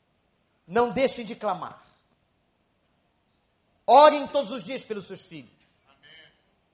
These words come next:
Speaker 1: Sejam eles mais velhos ou mais novos. Eles estejam fazendo certo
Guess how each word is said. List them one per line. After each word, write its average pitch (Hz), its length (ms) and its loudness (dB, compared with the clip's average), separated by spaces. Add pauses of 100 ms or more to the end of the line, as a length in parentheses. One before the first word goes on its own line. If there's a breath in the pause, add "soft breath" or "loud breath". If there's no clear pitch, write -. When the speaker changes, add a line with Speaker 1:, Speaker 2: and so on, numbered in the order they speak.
(500)
Speaker 1:
Sejam 247 500 2
eles 247 440 4
mais 220 240 -2
velhos 233 720 0
ou 220 120 -2
mais 220 220 -6
novos. 170 380 -6 (1400)
Eles 254 260 4
estejam 262 480 -4
fazendo 240 420 -2
certo 311 720 2